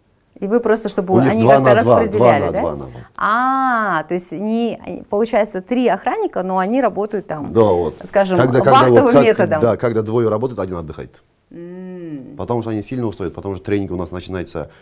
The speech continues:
Speaker 2: если там десять часов до десяти вечера, э, а после того же я не буду же
Speaker 1: А вот
Speaker 2: спать.
Speaker 1: охранник, он, в смысле, телохранитель ваш,
Speaker 2: Мгм.
Speaker 1: он, э, были какие-то случаи нападения или вот какие-то риски для вашего, для вашей
Speaker 2: Ну,
Speaker 1: личной
Speaker 2: да,
Speaker 1: безопасности?
Speaker 2: пришлось пару раз.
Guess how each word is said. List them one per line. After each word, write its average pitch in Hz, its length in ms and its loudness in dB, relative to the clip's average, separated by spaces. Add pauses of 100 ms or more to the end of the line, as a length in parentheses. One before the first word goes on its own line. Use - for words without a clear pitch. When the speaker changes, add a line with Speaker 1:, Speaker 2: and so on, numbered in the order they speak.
(440)
Speaker 2:
если 85 240 -8
там 73 320 -8
десять 92 420 -8
часов 98 320 -6
до 87 280 -4
десяти 82 320 -10
вечера, 113 520 -4 (440)
э, 64 260 -14
а 87 100 -2
после 101 300 -6
того 92 240 -4
же 82 100 -6
я 80 320 -2 (300)
не 85 140 -12
буду 110 180 -4
же - 60 0
Speaker 1:
А - 20 4
вот 202 100 2
Speaker 2:
спать. - 140 2
Speaker 1:
охранник, 214 560 0
он, 202 140 -6
в 196 40 -10
смысле, 220 320 -8
телохранитель 214 600 -4
ваш, 165 260 -2
Speaker 2:
Мгм. - 100 -12
Speaker 1:
он, 208 260 -6
э, 202 380 -4 (400)
были 226 260 0
какие-то 208 360 -4
случаи 220 380 -4
нападения 196 880 -2
или 175 100 -6
вот 170 120 -12
какие-то 190 340 -6
риски 220 380 -4
для 170 140 -6
вашего, 147 920 -4
для 165 120 -4
вашей 170 160 -2
Speaker 2:
Ну, 117 80 4
Speaker 1:
личной 302 240 0
Speaker 2:
да, - 40 -8
Speaker 1:
безопасности? 123 440 2
Speaker 2:
пришлось 139 340 -2
пару 107 260 0
раз. 92 280 -4